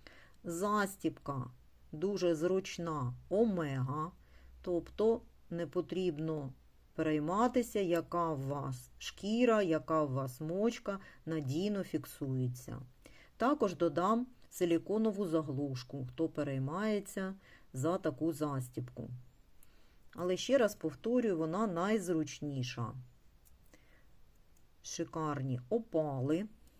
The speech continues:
Вартість сережок дві тисячі п'ятсот п'ятдесят гривень. Срібна підвіска з крупним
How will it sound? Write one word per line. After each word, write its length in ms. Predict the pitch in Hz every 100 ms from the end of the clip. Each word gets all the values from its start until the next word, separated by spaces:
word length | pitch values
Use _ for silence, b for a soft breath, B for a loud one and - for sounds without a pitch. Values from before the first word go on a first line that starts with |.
| b b b - - - - - - - - - - - - - - - - - - - - - - - - - - B B B
Вартість 840 | - 175 190 160 - - 254 - -
сережок 880 | - 262 262 254 254 240 247 254 - B B
дві 280 | 160 151 156
тисячі 760 | - 190 285 294 277 - 285
п'ятсот 880 | 294 - 151 151 - - 196 277 -
п'ятдесят 960 | 165 156 139 139 127 - 147 156 165 - - -
гривень. 720 | 147 147 135 131 117 101 127 - _ - - - - - - - - - - - - - - - _ _ - - - - - - - - - - - -
Срібна 720 | - 202 220 214 160 156 156
підвіска 920 | 233 226 165 156 147 151 - 220 254
з 180 | 175 -
крупним 760 | - 175 165 185 196 214 208